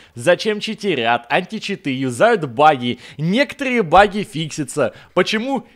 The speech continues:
некоторые не фиксятся, превращаются в классику, их называют фичей? Дедосы, ботоводство. Как от этого защищается? Просто вау! И это только один доклад. А таких докладов была целая конференция.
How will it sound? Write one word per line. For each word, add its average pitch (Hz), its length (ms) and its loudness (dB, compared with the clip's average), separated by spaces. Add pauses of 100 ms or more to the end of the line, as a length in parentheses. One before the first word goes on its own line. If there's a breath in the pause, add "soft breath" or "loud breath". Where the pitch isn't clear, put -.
(120 soft breath)
некоторые 214 680 -6
не 208 140 -8
фиксятся, 220 500 -8
превращаются 202 840 -2
в - 120 -20
классику, 214 560 -2
их 208 260 -6
называют 196 560 0 (160)
фичей? 220 840 -2 (120)
Дедосы, 190 840 4
ботоводство. 214 760 2
Как 226 260 2
от 262 140 2
этого 262 280 -4
защищается? 254 520 0
Просто 220 360 0
вау! 170 600 4 (160)
И 156 180 -2
это 208 500 0
только 294 340 -2
один 233 320 -2
доклад. 160 540 2
А 196 80 0
таких 240 360 -2
докладов 233 560 2
была 190 260 2
целая 262 520 0
конференция. 214 880 -4